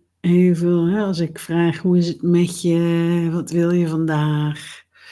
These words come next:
Dan gaat de persoonlijkheid aan en die heeft een heel lijstje wat het wil. En als je dan even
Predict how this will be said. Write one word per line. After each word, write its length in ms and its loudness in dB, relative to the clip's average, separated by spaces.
Dan 500 -4
gaat 320 -6
de 60 -8
persoonlijkheid 840 -2
aan 460 -2
en 140 -4
die 160 -4
heeft 200 -8
een 100 -6
heel 220 0
lijstje 680 -4
wat 120 -6
het 140 -10
wil. 480 -4
En 140 -4
als 280 -2
je 100 2
dan 260 2
even 960 0